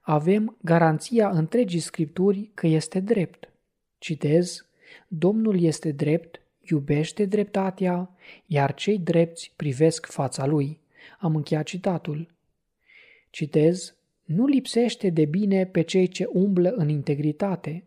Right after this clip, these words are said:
Am încheiat citatul. În schimb, citez, „Peste cei răi va face să plouă cărbuni aprinși și pucioasă.” Am încheiat citatul din Psalmii optzeci și patru cu unsprezece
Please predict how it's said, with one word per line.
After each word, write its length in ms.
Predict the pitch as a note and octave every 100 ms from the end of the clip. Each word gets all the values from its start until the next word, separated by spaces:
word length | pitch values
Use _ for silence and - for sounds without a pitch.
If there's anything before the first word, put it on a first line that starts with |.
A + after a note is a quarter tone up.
| _
Am 220 | - C#3+
încheiat 300 | D3 - E3+
citatul. 680 | D#3+ E3+ G#3+ G3+ F#3 D3 F3 _ _ _ _ _ _ -
În 120 | D3
schimb, 540 | C3+ - D3 D3+ F#3 - _ _
citez, 680 | - E3 D#3+ C#3 E3 - - _ _ - -
„Peste 340 | E3 - F3+
cei 300 | E3+ A3+ A3+
răi 380 | G3+ G#3 G#3+ G#3 - - -
va 140 | F3
face 360 | F3+ B3 B3 A#3+
să 180 | -
plouă 380 | G#3 A3+ A#3 G#3+
cărbuni 560 | G3 F#3 E3+ D#3+ G#3+ C4+
aprinși 540 | E3 - F#3+ G3 E3+
și 200 | - -
pucioasă.” 720 | D3 D#3 - F#3 D#3+ - E3 G3 _
Am 160 | - C#3+
încheiat 300 | C#3+ D#3+ D3
citatul 680 | - D3 D3+ D3+ F#3 G#3+ G#3+ - - -
din 200 | E3+ E3+
Psalmii 600 | D3+ - G3+ F3 D3+ E3
optzeci 360 | - F3+ F3 D#3
și 120 | -
patru 400 | - E3 D#3+ D#3
cu 140 | C#3+
unsprezece 840 | D3+ D3 - F#3+ F#3+ G#3 G#3 A#3